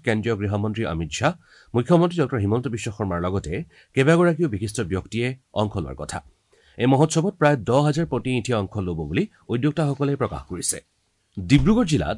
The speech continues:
কালি ছশৰো অধিক লোকে বিজেপিত যোগদান কৰে। এই যোগদান কাৰ্যসূচীত মন্ত্ৰী বিমল বৰাৰ লগতে বিজেপিৰ ডিব্ৰুগড় জিলাৰ সভাপতি দুলাল বৰাও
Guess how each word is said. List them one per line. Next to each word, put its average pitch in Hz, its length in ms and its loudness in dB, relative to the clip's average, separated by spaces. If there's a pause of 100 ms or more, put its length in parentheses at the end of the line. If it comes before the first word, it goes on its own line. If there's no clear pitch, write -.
কালি 127 160 4 (120)
ছশৰো 160 420 4 (100)
অধিক 123 240 -2
লোকে 143 160 0 (180)
বিজেপিত 131 440 2
যোগদান 76 340 -6
কৰে। 82 140 -6 (360)
এই 127 180 0
যোগদান 143 280 4
কাৰ্যসূচীত 165 520 0
মন্ত্ৰী 127 300 0
বিমল 123 260 2
বৰাৰ 113 240 2
লগতে 101 260 -2 (440)
বিজেপিৰ 143 380 2
ডিব্ৰুগড় 123 420 0
জিলাৰ 135 260 -2
সভাপতি 208 340 -4 (120)
দুলাল 104 300 0
বৰাও 98 220 -2